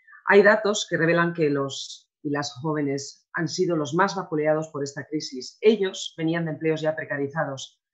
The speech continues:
Pedimos por eso, eh, en las enmiendas que proponemos, que se emplee una partida de dinero en un plan de retorno del talento joven,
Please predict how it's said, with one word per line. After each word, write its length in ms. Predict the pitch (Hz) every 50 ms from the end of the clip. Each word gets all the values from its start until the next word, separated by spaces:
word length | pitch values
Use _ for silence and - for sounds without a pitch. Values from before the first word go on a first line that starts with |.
| _ _ _ _ _ _ -
Pedimos 340 | 175 170 190 202 226 233
por 160 | - 233 220 214
eso, 460 | 240 226 - 180 175 185 185 - _ _ _ _ _ _ _ _ _ _ _ _
eh, 640 | - 175 175 165 160 156 156 147 147 143 143 139 143 -
en 440 | 156 147 143 143 139 139 131 123
las 200 | 143 143 143 143
enmiendas 480 | 156 139 151 170 185 185 175 170 156 156
que 80 | - 170
proponemos, 720 | - 151 139 - - 143 165 190 185 165 151 160 - - - _ _ _
que 80 | - 160
se 100 | 165 175
emplee 220 | 175 170 190 196
una 140 | 214 226 220
partida 300 | 214 220 208 214 214 202
de 60 | 196
dinero 460 | 196 180 180 185 190 190 208 - - -
en 80 | - 180
un 120 | 185 196
plan 200 | 190 202 202 202
de 100 | 202 190
retorno 340 | 156 156 151 - 180 175 185
del 180 | 185 165 156 151
talento 360 | 156 151 165 165 165 - 165
joven, 440 | - - 175 170 151 143 135 131 -